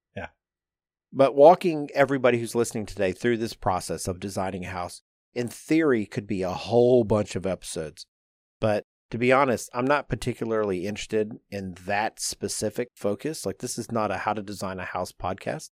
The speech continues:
Speaker 1: Despite the title.
Speaker 2: Yeah. Oh, yeah, despite this particular title, this one title.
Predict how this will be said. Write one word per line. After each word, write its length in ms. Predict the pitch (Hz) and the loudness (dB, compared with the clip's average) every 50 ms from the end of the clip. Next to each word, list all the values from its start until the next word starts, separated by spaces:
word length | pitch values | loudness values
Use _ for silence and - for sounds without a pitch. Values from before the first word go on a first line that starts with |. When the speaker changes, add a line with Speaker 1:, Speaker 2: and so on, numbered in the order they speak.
| _ _ _ _ - | _ _ _ _ -4
Speaker 1:
Despite 500 | 120 113 - - - - 123 110 107 104 | -4 -4 -4 -6 -4 0 0 0 0 0
the 80 | - 110 | -4 -6
title. 340 | - - 98 98 98 90 196 | -4 -2 -2 -2 0 -2 -2
Speaker 2:
Yeah. 140 | 185 123 - - - | -4 -6 -8 -10 -8
Oh, 160 | - 175 95 - - - 784 762 831 807 - | -8 -8 -8 -8 -10 -10 -10 -10 -10 -8 -8
yeah, 120 | 113 104 | -8 -6
despite 380 | 92 95 - - - 110 110 - | -8 -8 -8 -6 -4 -4 -4 -2
this 140 | 135 123 - | -4 -6 -4
particular 600 | - - - - - 170 - - 117 110 101 90 87 | -6 -10 -8 -6 -6 -6 -4 -2 -4 -4 -4 -6 -8
title, 380 | - - 90 85 85 82 90 110 | -8 -8 -8 -8 -8 -8 -10 -12
this 240 | 110 101 - - 104 | -12 -14 -12 -10 -8
one 140 | 104 110 107 | -8 -8 -8
title. 340 | - - - 76 90 107 | -10 -12 -12 -12 -14 -16